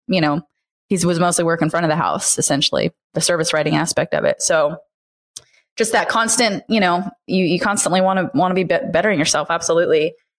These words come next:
It's, it's good for me though. Like, I, um, it allows me, you know, I know that I feel like as a trainer or a coach or a, w-, w-, you know,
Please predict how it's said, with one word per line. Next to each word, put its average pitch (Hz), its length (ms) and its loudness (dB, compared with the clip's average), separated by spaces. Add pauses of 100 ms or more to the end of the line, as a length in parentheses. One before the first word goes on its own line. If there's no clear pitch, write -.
(140)
It's, - 460 0 (800)
it's 202 180 0
good 247 240 2
for 254 140 0
me 196 160 2
though. 160 240 2
Like, 151 340 0
I, 180 460 0 (1700)
um, 175 600 -2 (420)
it 214 120 2
allows 208 520 2
me, 214 560 2 (240)
you 208 100 0
know, 196 120 2
I 202 120 2
know 233 160 2
that 226 320 2
I 196 100 0
feel 254 160 2
like 233 200 2
as 202 140 2
a 180 60 0
trainer 226 760 2
or 180 580 2 (340)
a - 120 -6
coach 202 640 2
or 175 240 2
a, 165 200 -2 (120)
w-, 170 340 0
w-, - 280 0
you 185 60 2
know, 160 280 0